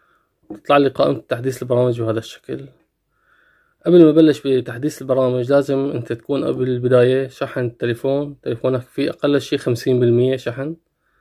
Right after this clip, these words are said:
وتاني شي لازم، آه، يكون عندك مساحة تخزين بهاتفك لحتى تقدر تستوعب، آه، حجم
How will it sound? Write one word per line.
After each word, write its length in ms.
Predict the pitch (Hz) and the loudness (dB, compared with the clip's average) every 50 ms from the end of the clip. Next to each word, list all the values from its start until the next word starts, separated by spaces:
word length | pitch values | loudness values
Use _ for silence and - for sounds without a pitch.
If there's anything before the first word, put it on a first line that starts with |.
| _ _ _ _ _ _ _ - | _ _ _ _ _ _ _ -18
وتاني 400 | 117 120 - - 139 139 143 135 | -18 -8 -2 0 2 2 2 2
شي 240 | 123 - - 143 139 | 0 -2 -4 -2 2
لازم، 480 | 135 127 127 123 127 123 123 120 117 117 | 4 4 4 2 2 0 0 0 0 0
آه، 420 | 117 113 113 110 110 110 113 113 113 - _ | -2 -4 -4 -6 -6 -8 -10 -12 -14 -18 _
يكون 220 | - _ - 131 | -14 _ -4 -2
عندك 260 | 131 135 127 127 - | 0 0 -2 -2 -2
مساحة 300 | 131 120 - 135 127 131 | -4 -4 -2 -4 -4 -6
تخزين 600 | 127 - - - 117 123 120 127 131 135 139 135 127 | -8 -10 -8 -6 -4 -4 -2 0 0 -2 -2 -4 -4
بهاتفك 720 | 123 127 120 113 113 131 131 127 - - 139 135 - - | -2 -2 -2 0 0 -2 -2 -4 -4 -4 -6 -6 -4 -6
لحتى 260 | 120 123 123 - 127 | -8 -8 -6 -6 -4
تقدر 280 | 120 - 139 131 135 127 | -2 -2 -2 -2 -2 -4
تستوعب، 600 | 127 - 127 - - 131 131 131 135 143 147 147 _ _ _ _ _ _ _ _ _ _ _ _ _ _ _ _ - | -6 -6 -14 -6 -2 0 2 2 2 0 -2 -4 _ _ _ _ _ _ _ _ _ _ _ _ _ _ _ _ -12
آه، 480 | - 123 120 113 113 113 113 110 113 | -8 -6 -6 -4 -4 -6 -6 -6 -8
حجم 680 | 120 - - 147 131 131 135 139 143 143 151 156 160 | -8 -4 2 2 2 2 2 0 0 -2 -4 -8 -12